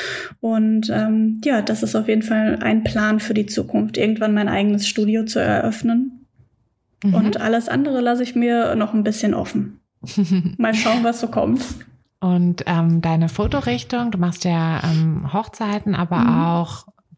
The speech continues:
Speaker 2: Babybauch, Newborn.
Speaker 1: Genau.
Speaker 2: Ähm, wie, wie bist du da dann so hingekommen, wenn du ja eigentlich von den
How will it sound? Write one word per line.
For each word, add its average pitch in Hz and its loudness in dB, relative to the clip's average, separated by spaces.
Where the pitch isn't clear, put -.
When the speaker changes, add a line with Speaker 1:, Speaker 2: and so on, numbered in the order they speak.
Speaker 2:
Babybauch, 185 -4
Newborn. 208 0
Speaker 1:
Genau. 208 0
Speaker 2:
Ähm, 170 4
wie, 170 0
wie 190 0
bist 180 -2
du 175 0
da 156 -2
dann 190 2
so 180 -2
hingekommen, 202 0
wenn 180 2
du 180 2
ja 170 0
eigentlich 170 0
von 165 0
den 160 0